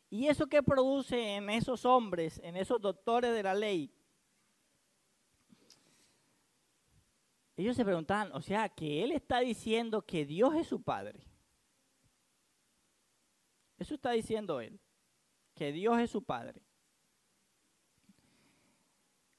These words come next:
O sea, se está hicien-, haciendo igual que Dios. ¿Cómo es posible eso?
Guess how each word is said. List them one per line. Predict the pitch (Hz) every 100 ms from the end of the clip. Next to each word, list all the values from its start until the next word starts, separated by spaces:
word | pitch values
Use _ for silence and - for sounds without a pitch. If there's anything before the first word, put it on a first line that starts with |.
| -
O | 156
sea, | 208 202
se | 185
está | - 226
hicien-, | 339 262 262 269
haciendo | 190 190 226 254 262
igual | 247 220 247 277
que | 269 233
Dios. | 190 151 127 - - _ _ _ - _ _ _ _ _ _ _
¿Cómo | 139 214
es | 262
posible | 277 226 262 254 247 254
eso? | 233 -